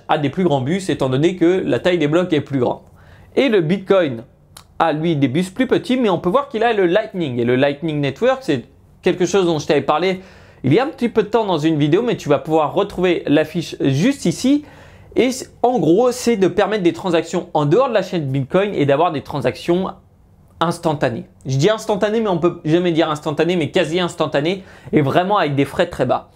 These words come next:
C'est pour ça que, de mon point de vue, la solution Bitcoin Cash, qui est juste d'augmenter à chaque fois les tailles des blocs, parce qu'ils ont commencé avec huit émos et maintenant ils sont à trente-deux, eh bien, je trouve ça un peu moyen, c'est des solutions rusting. Tandis que le Lightning Network pourrait vraiment s'apparenter,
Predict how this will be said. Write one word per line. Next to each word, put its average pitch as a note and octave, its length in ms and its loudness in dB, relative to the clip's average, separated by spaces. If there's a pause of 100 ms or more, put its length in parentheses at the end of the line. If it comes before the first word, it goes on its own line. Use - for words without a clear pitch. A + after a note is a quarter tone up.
(260)
C'est G#3 140 0
pour A#3 140 0
ça C#4+ 180 0
que, G3 120 -2
de C#3+ 240 0
mon C4+ 220 -2
point F3+ 200 -2
de E3+ 80 -2
vue, D#3+ 320 -4
la G3 320 2
solution G3+ 440 0
Bitcoin E3 420 0
Cash, F3 420 -2
qui D#3+ 180 2
est D#3 40 0
juste F3 340 -2
d'augmenter E3 540 2
à D#3 60 0
chaque - 180 -2
fois F3 100 0
les C#3+ 140 0
tailles C3+ 180 0
des C3+ 120 0
blocs, E3 320 0
parce C3+ 180 -4
qu'ils C3 200 -2
ont C3+ 60 -2
commencé C#3+ 400 -2
avec C3 240 -2
huit D3 200 -4
émos D#3+ 260 2
et C3+ 40 -2
maintenant B2+ 200 -2
ils C#3+ 80 -2
sont C3+ 120 -4
à B2 60 -2
trente-deux, D#3 500 0 (840)
eh C3 100 4
bien, F#3+ 220 2
je F#3 80 -4
trouve E3 180 0
ça A3 320 0
un D#3+ 100 0
peu F3+ 140 0
moyen, F3+ 340 2
c'est F#3 140 -2
des D3 100 4
solutions E3+ 480 0
rusting. C#3 460 -4
Tandis F#3+ 360 -2
que D#3+ 80 0
le C#3+ 140 4
Lightning G3 460 0
Network E3+ 540 0
pourrait D#3+ 200 2
vraiment E3+ 460 0
s'apparenter, F#3 640 0